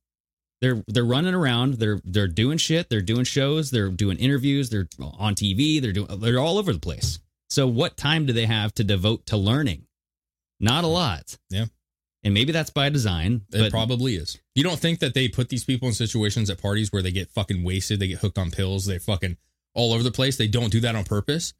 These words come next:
Speaker 1: Yeah.
Speaker 2: I mean, look at, like, Bieber, for example, like, Justin Bieber. Like, I mean, again, say what you want about him, right? Apparently now he's super fucking Christian and shit, and I don't
Speaker 1: Mm.
Speaker 2: know what the deal is, but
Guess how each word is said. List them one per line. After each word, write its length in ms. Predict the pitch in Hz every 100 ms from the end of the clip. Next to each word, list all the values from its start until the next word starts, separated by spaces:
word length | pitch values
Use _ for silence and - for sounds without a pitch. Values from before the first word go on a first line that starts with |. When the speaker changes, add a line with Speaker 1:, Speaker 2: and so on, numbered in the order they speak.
| -
Speaker 1:
Yeah. 160 | 82 69 - _ -
Speaker 2:
I 60 |
mean, 240 | 160 160 - _ _ _ _ _ -
look 240 | 147 208
at, 120 | 202
like, 240 | 160 160 95
Bieber, 360 | 127 151 117 85
for 140 | 101
example, 400 | 82 92 82 90
like, 120 | 87 87
Justin 320 | 117 - 98
Bieber. 360 | 107 85 71
Like, 220 | 92 101 87 _ _ _ _ -
I 60 |
mean, 220 | 117 110 110
again, 320 | 131 180 82
say 140 | -
what 100 | 147
you 80 | 147
want 160 | 156 131
about 200 | 80 64
him, 80 | - _ -
right? 280 | 104 120 98
Apparently 500 | 110 - 151 185 139
now 200 | 117 110
he's 120 | 117
super 240 | - 120 107
fucking 300 | 135 104 98
Christian 400 | 147 139 82 78
and 80 | 76
shit, 160 | -
and 120 | 85
I 120 | 90 87
don't 80 |
Speaker 1:
Mm. 40 | 113
Speaker 2:
know 80 | 110
what 160 | 98 92
the 60 |
deal 220 | 87 82
is, 140 | 98 139
but 200 | 107